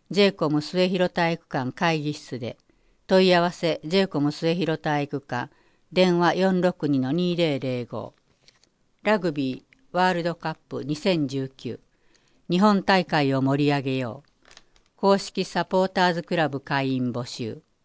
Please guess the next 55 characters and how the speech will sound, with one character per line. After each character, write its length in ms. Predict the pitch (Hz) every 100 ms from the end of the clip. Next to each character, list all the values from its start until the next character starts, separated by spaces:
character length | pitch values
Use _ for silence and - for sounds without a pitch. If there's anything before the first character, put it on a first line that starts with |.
| _ _ _ _ _ _
開 180 | 190 190
催 300 | 208 185 175
期 120 | -
間、 380 | - 139 123 160
二 160 | 165 170
千 320 | - 202 175
十 220 | 147 165
九 180 | 151 151
年 180 | 131 131
九 160 | 127 196
月 240 | 175 -
二 140 | 156
十 100 | 143
日 140 | - 151
か 120 | 151
ら 140 | 143
十 240 | 135 156 180
一 240 | 165 156
月 240 | 151 147 -
二 240 | 139 -
日。 220 | - 117 - _ _ _ _ _
問 220 | - 185
い 80 | 175
合 60 | 165
わ 100 | 165
せ、 280 | - 151 - _ _ _
ラ 160 | 190 196
グ 140 | 170
ビ 140 | 151 139
ー 40 |
ワ 160 | 151 175
ー 60 |
ル 80 | 170
ド 140 | 175
カ 140 | 165 165
ッ 40 | -
プ 100 | 147
二 140 | 139 143
千 320 | - 180 156
十 220 | 139 156
九 280 | 151 156 131
大 220 | 127 139
阪、 380 | - 135 131 117 _ _ _ _ _
花 280 | - 185 196
園 240 | 185 180
開 240 | 180 180 180
催 240 | - 170
推 260 | 170 175 175
進 320 | - 170 156
委 140 | 156
員 160 | 151 143
会 280 | - 131 127
事 80 | 131
務 140 | 131
局。 440 | 131 127 - 113